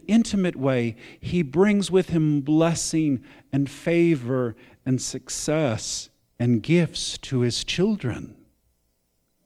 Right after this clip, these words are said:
I do believe God's everywhere, you know. God surrounds a globe of lost people.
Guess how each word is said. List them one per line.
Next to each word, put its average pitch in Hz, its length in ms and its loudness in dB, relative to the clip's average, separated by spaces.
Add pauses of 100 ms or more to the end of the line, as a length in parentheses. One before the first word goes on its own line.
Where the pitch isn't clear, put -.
(500)
I 170 120 2
do 240 160 4
believe 214 280 2
God's 143 360 4
everywhere, 131 800 2
you 135 160 0
know. 113 320 0 (720)
God 139 360 0
surrounds 147 880 2 (1080)
a 131 100 -2
globe 139 680 2
of 127 140 0
lost 135 380 0
people. 98 640 -6